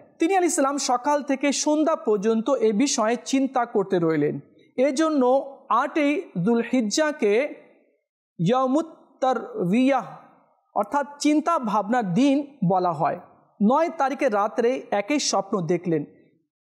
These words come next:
এবার ভেবে নিলেন যে এই স্বপ্ন আল্লাহর পক্ষ থেকেই,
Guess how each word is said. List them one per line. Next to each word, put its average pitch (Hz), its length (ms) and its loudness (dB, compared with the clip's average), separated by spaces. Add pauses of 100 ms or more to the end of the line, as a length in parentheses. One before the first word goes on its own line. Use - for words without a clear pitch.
(220)
এবার 330 280 0
ভেবে 269 260 2
নিলেন 285 320 4
যে 262 120 2
এই 233 200 0
স্বপ্ন 247 560 -2
আল্লাহর 214 320 0 (140)
পক্ষ 190 340 -2
থেকেই, 233 560 0